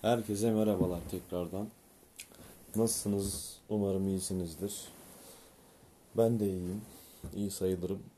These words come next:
Ee, öncelikle başlamadan önce sizlerden özür dilemek istiyorum.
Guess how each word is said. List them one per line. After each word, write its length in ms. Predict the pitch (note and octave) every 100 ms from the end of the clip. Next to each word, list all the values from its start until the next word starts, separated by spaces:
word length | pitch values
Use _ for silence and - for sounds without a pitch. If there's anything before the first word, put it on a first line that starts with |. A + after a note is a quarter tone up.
| _ -
Ee, 640 | G2 F#2+ F#2+ F#2 F#2+ F#2+ F2+ - - - - - - - - - - - - -
öncelikle 720 | A2 A#2 A#2 C3 B2 G#2 G2 F#2
başlamadan 600 | F2+ F2 - G#2+ G2+ F2+
önce 260 | F2 E2+ F2+
sizlerden 540 | G2 F#2+ F#2 F#2+ F#2
özür 300 | F2 F2+ F#2
dilemek 340 | E2+ E2+ E2+ -
istiyorum. 440 | - E2+ D#2+ F2